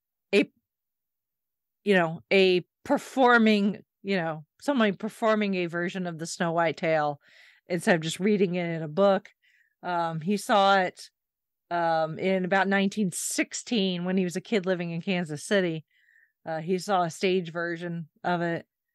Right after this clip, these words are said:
Or no, it was a film. It was a live action film. Um,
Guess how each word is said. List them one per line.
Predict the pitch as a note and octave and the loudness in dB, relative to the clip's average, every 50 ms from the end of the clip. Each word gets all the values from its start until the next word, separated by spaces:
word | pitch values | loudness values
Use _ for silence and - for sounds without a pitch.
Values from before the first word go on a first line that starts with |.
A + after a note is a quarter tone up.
| _ _ _ _ _ _ - | _ _ _ _ _ _ 0
Or | G3+ G#3 F#3 F#3 | 2 4 4 4
no, | F#3 G#3+ C#4+ D4+ C#4+ A#3 E3+ - _ _ _ _ _ _ - | 6 6 6 6 6 6 4 0 _ _ _ _ _ _ 2
it | G#3+ | 4
was | B3+ D#4+ B3 C4+ | 4 4 4 2
a | C4+ | 0
film. | - - D#4+ D#4+ D#4 C#4+ F#3+ E3 D3 C#3 _ _ _ _ | 2 4 6 6 6 6 4 2 -2 -6 _ _ _ _
It | - | -6
was | F#3 G#3 F3+ | -4 -4 -2
a | A#3 | 0
live | A3 A#3 C4 C#4+ C#4+ B3+ | 2 4 4 4 4 4
action | C4+ C4+ A#3+ - - G#3 G3 | 2 2 0 -2 -6 -8 -6
film. | - F3+ D#3 D3 - _ _ - - - - - _ _ _ | -6 -6 -8 -8 -12 _ _ -20 -20 -20 -20 -20 _ _ _
Um, | F#3+ G3 F#3+ F3+ E3+ E3 E3 D#3+ D#3 C#3+ | 4 6 6 6 4 4 2 0 -2 -4